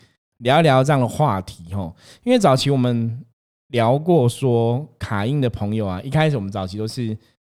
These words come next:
如果遇到卡因的朋友、中邪的朋友，就是直接把负面能量驱除掉嘛。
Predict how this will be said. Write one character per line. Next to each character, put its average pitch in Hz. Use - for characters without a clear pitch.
如 131
果 120
遇 -
到 135
卡 110
因 113
的 117
朋 104
友、 101
中 139
邪 107
的 101
朋 104
友， 104
就 107
是 131
直 113
接 120
把 104
负 110
面 123
能 101
量 107
驱 110
除 87
掉 92
嘛。 76